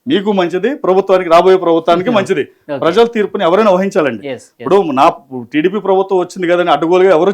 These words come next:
Speaker 1: చేయరే.
Speaker 2: అవును.
Speaker 1: చంద్రబాబు నాయుడు గారు అలాంటి విపరీత మనస్తత్వం కాదే.
Speaker 2: అవును.
Speaker 1: ఎవరైనా రెండు వేల పద్నాలుగులో గెలిచాము, రెండు వేల పంతొమ్మిదిలో ఓడిపోయాము. ఓడిపోయినప్పుడు ప్రజా తీర్పును శిరసా వహించి చంద్రబాబు నాయుడు గారు ప్రతిపక్ష నేతగా ఉన్నారు.
Speaker 2: అవును.
Speaker 1: ఈ రోజు నువ్వు కూడా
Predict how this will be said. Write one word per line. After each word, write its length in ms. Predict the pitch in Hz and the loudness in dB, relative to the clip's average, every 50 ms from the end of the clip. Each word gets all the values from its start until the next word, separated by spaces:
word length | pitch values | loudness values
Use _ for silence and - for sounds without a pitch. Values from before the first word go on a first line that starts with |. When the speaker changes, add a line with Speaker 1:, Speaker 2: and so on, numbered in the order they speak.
| 196 | 0
Speaker 1:
చేయరే. 220 | 190 180 185 190 190 | 0 2 2 2 0
Speaker 2:
అవును. 480 | 190 190 _ _ _ - 127 127 120 | -2 -6 _ _ _ -14 -10 -4 -4
Speaker 1:
చంద్రబాబు 180 | 139 151 175 196 | -2 -2 0 -2
నాయుడు 180 | 196 202 190 190 | 0 0 0 2
గారు 180 | 185 185 180 | 2 2 2
అలాంటి 380 | 180 165 170 160 156 151 156 151 | 2 2 4 2 2 2 -2 -4
విపరీత 380 | 131 139 143 - 190 208 202 | -4 -6 -4 -2 -2 -2 -2
మనస్తత్వం 440 | 196 190 175 175 - 196 190 - 180 | -2 -4 -4 -4 -4 -8 -8 -8 -6
కాదే. 320 | 160 170 165 165 180 180 180 - | -2 0 0 0 -2 -6 -6 -4
Speaker 2:
అవును. 240 | 147 147 135 110 - _ _ - | -4 -4 -4 -6 -10 _ _ -10
Speaker 1:
ఎవరైనా 460 | - 113 147 170 208 226 247 262 294 294 - - _ _ _ | -8 -4 0 2 4 6 6 6 4 2 0 -8 _ _ _
రెండు 160 | 123 139 156 170 | -10 -6 -2 0
వేల 120 | 190 214 | 0 0
పద్నాలుగులో 680 | 202 - 151 143 160 180 185 185 185 185 180 190 208 | 0 0 -2 -2 0 -2 0 0 2 2 2 2 0
గెలిచాము, 720 | 202 151 151 160 170 170 - 170 151 147 143 139 139 147 - _ _ _ _ _ _ 135 | -2 -2 -2 -2 -2 0 0 0 0 0 -2 -8 -10 -12 -16 _ _ _ _ _ _ -14
రెండు 160 | 143 165 180 | -6 0 2
వేల 160 | 190 196 202 | 2 2 2
పంతొమ్మిదిలో 460 | 196 - 170 160 180 175 180 185 214 | 0 -2 -4 -4 -4 -4 -2 -2 -2
ఓడిపోయాము. 760 | 190 147 151 - 185 - 165 156 147 143 135 131 127 127 127 123 | 0 0 0 0 0 0 0 0 0 0 0 -2 -6 -8 -8 -2
ఓడిపోయినప్పుడు 560 | 147 185 214 233 233 226 220 214 208 214 254 | -2 -2 0 0 0 0 0 0 -2 -4 -6
ప్రజా 300 | 247 - 175 190 220 233 | -8 -6 -2 2 2 2
తీర్పును 300 | 233 233 226 - - 262 | 2 0 -4 -8 -10 -14
శిరసా 360 | 254 - 208 196 196 - 247 | -6 -4 -4 -4 0 0 0
వహించి 400 | 220 214 208 208 240 240 233 285 294 294 _ _ _ _ _ - | 2 4 2 2 2 0 -4 -6 -8 -10 _ _ _ _ _ -6
చంద్రబాబు 280 | 190 208 233 240 240 | -4 -2 0 0 0
నాయుడు 200 | 247 240 233 226 | 2 0 0 2
గారు 140 | 220 247 247 | 2 2 2
ప్రతిపక్ష 360 | - 220 208 226 277 269 269 269 | 2 -4 -2 -2 -2 -2 -2 -4
నేతగా 200 | 269 262 285 269 | -4 -4 0 0
ఉన్నారు. 400 | 240 233 254 285 247 165 - - _ _ _ _ _ _ _ _ - | 2 2 4 4 2 2 0 -6 _ _ _ _ _ _ _ _ -8
Speaker 2:
అవును. 220 | 147 147 131 113 | -8 -8 -6 -4
Speaker 1:
ఈ 120 | 123 165 208 | -4 0 2
రోజు 200 | 233 262 262 294 | 2 2 2 2
నువ్వు 220 | 240 220 247 240 277 | 0 0 0 2 2
కూడా 180 | 285 269 262 | 2 2 4